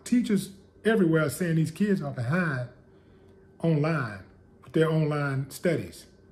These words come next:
A lot of kids are finding it difficult to study online. They would rather a classroom setting. This is a kid who already has problems paying attention in a classroom setting.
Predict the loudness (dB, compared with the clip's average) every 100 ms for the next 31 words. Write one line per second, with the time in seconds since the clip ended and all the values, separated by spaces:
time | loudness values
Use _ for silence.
0 | -20 -20 -20 -12 -4 2 2 2 2 2
1 | 2 -2 -2 -2 -4 -6 0 0 -2 -10
2 | -12 -16 -20 -20 -20 -20 -12 -8 -6 -2
3 | 0 2 -2 -4 -6 -6 -10 -16 -20 -20
4 | -20 _ -20 -18 -6 -2 0 2 2 0
5 | -4 -6 -6 -4 -4 -6 -6 -4 -4 -2
6 | -2 -4 -10 -20 -20 -20 -14 0 2 4
7 | 2 2 0 2 2 0 -2 0 0 0
8 | 0 0 -2 -4 -8 -6 -4 -4 -6 -10
9 | -12 -18 -20 -20 -20 -10 -2 0 0 -2
10 | -4 -4 -4 -8 -10 -16 -8 -8 -8 -6
11 | -2 0 0 -2 -4 -4 -6 -10 -12